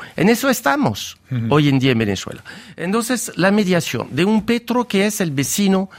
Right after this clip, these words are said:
Speaker 1: de Venezuela. Venezuela, Colombia es Francia, Alemania. Es una relación absoluta, indispensable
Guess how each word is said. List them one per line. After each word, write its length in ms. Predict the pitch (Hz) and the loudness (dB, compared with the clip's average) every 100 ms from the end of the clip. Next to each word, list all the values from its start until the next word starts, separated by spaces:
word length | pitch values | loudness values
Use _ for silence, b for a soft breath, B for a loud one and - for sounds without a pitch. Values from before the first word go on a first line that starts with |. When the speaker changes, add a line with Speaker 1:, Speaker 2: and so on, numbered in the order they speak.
| B - | B -2
Speaker 1:
de 100 | 143 | 0
Venezuela. 560 | 147 147 165 160 117 B B - | 2 2 2 2 0 B B 0
Venezuela, 680 | 151 156 151 180 180 196 190 B - | 2 4 2 0 0 0 -4 B 0
Colombia 600 | 175 175 185 185 196 - | 2 4 2 2 0 -2
es 180 | 151 139 | -4 -2
Francia, 420 | - 170 165 170 | 0 0 2 0
Alemania. 540 | 151 156 151 127 95 82 _ B B - | 2 2 4 4 2 -2 _ B B -6
Es 220 | 131 - | -4 0
una 160 | 156 156 | 2 2
relación 600 | 151 139 143 175 175 175 B B | 2 0 0 0 0 -2 B B
absoluta, 800 | - - 165 147 165 - 165 - - | -2 0 0 2 2 2 -2 -2 0
indispensable 1200 | 180 185 160 160 - 160 151 - 160 160 170 | 2 4 2 -2 0 0 0 2 2 2 0